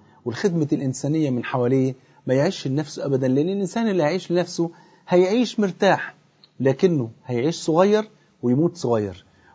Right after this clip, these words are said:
والإنسان اللي هيعيش لدينه ولبلده وللمجتمع وللدنيا كلها هيعيش، هيتعب شوية، لكن هيعيش كبير ويموت كبير.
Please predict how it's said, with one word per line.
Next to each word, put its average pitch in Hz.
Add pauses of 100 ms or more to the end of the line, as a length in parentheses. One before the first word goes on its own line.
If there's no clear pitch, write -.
والإنسان 175
اللي 196
هيعيش 160
لدينه 147
ولبلده 131 (420)
وللمجتمع 156
وللدنيا 151
كلها 156 (360)
هيعيش، 165 (140)
هيتعب 202
شوية، 135 (260)
لكن 143
هيعيش 143
كبير 139 (100)
ويموت 135
كبير. 120